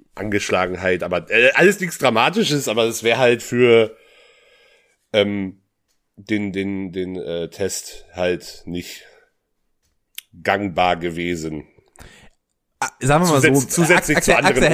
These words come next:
Speaker 1: Umständen.
Speaker 2: Axel, ja, Axel, ah, zusätzlich zu anderen Umständen, ja. Aber Axel hat, äh, Axel wäre halt nicht in der, in der Lage gewesen, jetzt irgendwie hier Hi, yo, he zu machen, der würde lieber eher ein bisschen, ein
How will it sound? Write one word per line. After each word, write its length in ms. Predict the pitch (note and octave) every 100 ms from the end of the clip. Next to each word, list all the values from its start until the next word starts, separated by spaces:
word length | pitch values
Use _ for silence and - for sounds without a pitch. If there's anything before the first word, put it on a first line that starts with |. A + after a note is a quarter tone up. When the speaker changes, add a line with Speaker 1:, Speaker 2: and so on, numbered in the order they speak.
| B2
Speaker 1:
Umständen. 380 | D#3 - D3 G2
Speaker 2:
Axel, 120 | A2+
ja, 180 | A#2+ A#2
Axel, 320 | C#3 - B2+
ah, 120 | - G2+
zusätzlich 260 | G2+ G#2
zu 60 | F#2+
anderen 160 | F2+ D#2
Umständen, 280 | - D#2+ E2
ja. 80 | - - -
Aber 140 | A2
Axel 280 | B2 - A#2+
hat, 200 | A#2 -
äh, 40 |
Axel 520 | G2 G2+ - G#2+ G2+ F#2
wäre 160 | F#2
halt 100 | F2+
nicht 140 | F#2 F2+
in 60 |
der, 300 | E2+ D#2+ G#1+ -
in 100 | F#2+
der 100 | E2
Lage 320 | D#2 E2+ F2+
gewesen, 440 | E2 D#2 D#2 D#2+ D#2+
jetzt 180 | E2+
irgendwie 320 | - E2+ D#2+ E2
hier 280 | E2 D#2 - - - -
Hi, 120 | G#2
yo, 160 | G2
he 180 | F#2+ A#2
zu 140 | - G2+
machen, 220 | F#2+ G2
der 120 | F2
würde 160 | F#2+ F2+
lieber 220 | F2 D#2
eher 340 | D2+ D2 - - _ _ _ _ -
ein 60 |
bisschen, 260 | F2 F2
ein 40 | F2